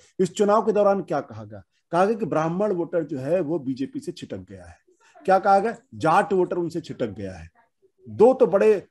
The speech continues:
खास, और फिर ये क्या, क्या कहा गया कि जो other than यादव ओबीसी जो बीजेपी की तरफ गया था,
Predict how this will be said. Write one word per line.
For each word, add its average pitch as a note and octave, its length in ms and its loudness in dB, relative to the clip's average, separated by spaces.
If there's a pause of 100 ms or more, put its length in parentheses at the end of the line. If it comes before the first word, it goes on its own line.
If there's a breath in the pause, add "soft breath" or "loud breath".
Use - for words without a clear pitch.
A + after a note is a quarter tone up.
(140)
खास, F3+ 440 -2
और F3 160 -2
फिर G3+ 100 -4
ये G#3+ 60 -6
क्या, F#3+ 180 -2
क्या F#3 200 0
कहा F#3 220 0
गया G#3 160 -2
कि C4 220 -6 (300 soft breath)
जो A#3 340 0 (120)
other F3+ 280 2
than G3+ 340 -2 (120)
यादव D#3+ 680 4 (260)
ओबीसी F3 460 -4
जो F#3 160 -4
बीजेपी D3 480 -4
की F#3+ 80 -6
तरफ E3 200 -2
गया C3+ 200 0
था, A3 340 -4